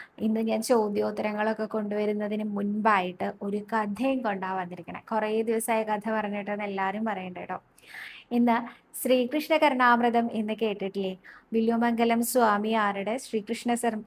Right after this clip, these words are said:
കർണാമൃതത്തിനെ കുറിച്ച് നമ്മൾ എല്ലാവരും കേട്ടിട്ടുണ്ടായിരിക്കും.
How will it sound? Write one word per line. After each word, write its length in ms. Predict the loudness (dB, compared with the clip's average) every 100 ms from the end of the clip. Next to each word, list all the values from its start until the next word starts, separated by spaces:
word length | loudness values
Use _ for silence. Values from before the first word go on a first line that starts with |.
| 2
കർണാമൃതത്തിനെ 840 | 2 4 2 2 0 0 -2 -2 -2
കുറിച്ച് 320 | -2 -4 -4
നമ്മൾ 340 | -4 -2 -2
എല്ലാവരും 640 | -2 -2 -2 2 2 2 0
കേട്ടിട്ടുണ്ടായിരിക്കും. 920 | -2 -4 -6 -4 -2 -2 -2 -6 -8